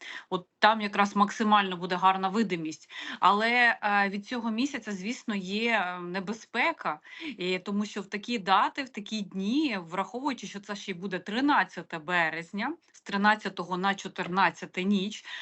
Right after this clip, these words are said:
а як ти вже і глядачі знають після моїх, е, по-, попередніх прогнозів,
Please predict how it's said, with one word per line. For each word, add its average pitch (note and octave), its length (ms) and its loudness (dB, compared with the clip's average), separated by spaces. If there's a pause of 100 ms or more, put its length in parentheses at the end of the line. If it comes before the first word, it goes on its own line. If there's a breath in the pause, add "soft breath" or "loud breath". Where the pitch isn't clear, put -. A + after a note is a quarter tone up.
(200 loud breath)
а A3+ 380 6
як G#3 280 2
ти A#3+ 200 2
вже G3 240 -2
і G3 40 -2
глядачі G#3 480 -4
знають G3+ 560 -2
після G#3+ 280 -6
моїх, G3+ 340 -4
е, F#3+ 100 -4
по-, G3+ 200 -8
попередніх G3+ 580 -2
прогнозів, C4+ 560 -4